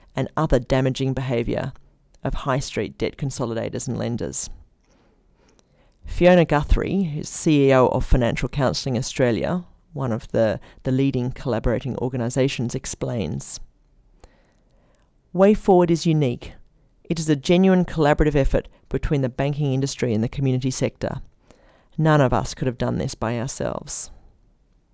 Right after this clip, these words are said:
Other areas that have been historically challenging for government and regulators to influence are the funerals and the funerals financial products markets. There are days of testimony at the Royal Commission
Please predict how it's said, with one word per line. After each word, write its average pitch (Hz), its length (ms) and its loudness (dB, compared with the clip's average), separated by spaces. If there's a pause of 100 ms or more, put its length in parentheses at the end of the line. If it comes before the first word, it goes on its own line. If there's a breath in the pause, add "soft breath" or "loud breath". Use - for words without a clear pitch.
(1800 soft breath)
Other 233 260 4
areas 131 340 4
that 147 100 0
have 131 140 -2
been 127 480 -4
historically 139 540 0
challenging 135 560 0
for - 100 -4
government 131 460 0
and 139 120 -2
regulators 131 680 -2
to - 180 -8
influence - 680 -4 (440 soft breath)
are 143 80 -2
the 139 120 -2
funerals 175 580 4 (100)
and 139 160 2
the 139 60 0
funerals 143 460 -2
financial 123 520 -2
products - 600 -4 (120)
markets. - 640 -10 (1400 soft breath)
There 160 140 6
are 170 60 6
days 165 720 8
of 139 100 4
testimony 127 460 -2
at - 60 -8
the 127 60 -2
Royal 120 160 0
Commission 117 520 -4